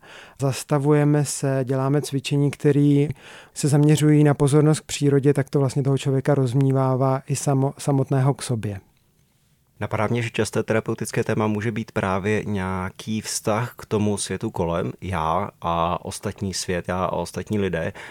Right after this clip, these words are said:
Speaker 2: A právě kontaktem s tou přírodou si můžeme uvědomovat, že jsme toho součástí. A říkám si, že tam může do toho vstupovat i role ta tělesnost, že přece jenom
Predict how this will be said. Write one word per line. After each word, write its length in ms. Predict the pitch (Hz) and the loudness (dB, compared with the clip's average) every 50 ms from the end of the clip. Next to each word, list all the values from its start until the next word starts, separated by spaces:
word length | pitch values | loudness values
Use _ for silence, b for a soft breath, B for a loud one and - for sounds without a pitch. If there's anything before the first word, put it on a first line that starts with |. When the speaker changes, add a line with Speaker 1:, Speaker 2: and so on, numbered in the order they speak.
| B B | B B
Speaker 2:
A 80 | - 101 | -8 -4
právě 340 | - 104 98 95 95 107 110 | -2 0 0 0 0 0 -2
kontaktem 720 | - 95 95 92 - 98 101 _ - 113 110 104 110 104 | -2 -4 -4 -2 -4 -6 -6 _ -2 0 0 2 0 0
s 140 | 98 - - | -2 -4 -4
tou 120 | - 113 | -4 -4
přírodou 360 | 104 - - 110 107 107 107 98 | -4 -4 -4 -2 -2 0 -2 -2
si 140 | - - | -2 -4
můžeme 260 | 110 104 95 110 110 - | -2 -2 0 0 -2 -2
uvědomovat, 580 | - 98 98 101 104 98 107 107 104 107 104 98 | -2 -2 0 0 0 0 2 2 2 2 0 0
že 160 | 87 101 104 | -2 -6 -6
jsme 240 | - - - 107 104 | -6 -4 -4 -4 -2
toho 240 | - 107 104 107 | -2 -2 -4 -4
součástí. 800 | - - 110 98 - - 104 95 95 98 - - - - - - - B B B B B | -4 -4 -6 -6 -4 -2 0 0 0 0 -2 -4 -6 -8 -14 -20 -20 B B B B B
A 80 | B 90 | B -10
říkám 220 | - - 107 95 | -6 -4 -4 -4
si, 120 | - - 104 | -4 -4 -6
že 80 | 107 | -4
tam 120 | - 101 95 | -4 -2 -4
může 160 | 98 98 95 | -4 -4 -6
do 80 | 95 101 | -6 -6
toho 160 | - 104 98 | -4 -6 -6
vstupovat 460 | - - - - 107 101 104 104 - | -6 -10 -8 -4 -2 0 0 -2 -2
i 100 | - 101 | -4 -4
role 240 | 92 95 95 101 101 | -2 0 0 0 -2
ta 160 | - - 101 | -2 -2 -6
tělesnost, 540 | - - 104 90 90 - - - 107 113 107 | -4 -4 -4 -4 -4 -4 -4 -4 -2 -2 -2
že 100 | 101 110 | -2 -4
přece 320 | - - 107 98 - - 104 | -4 -4 -6 -6 -4 -2 0
jenom 320 | 104 110 110 110 107 101 | 2 2 2 2 2 0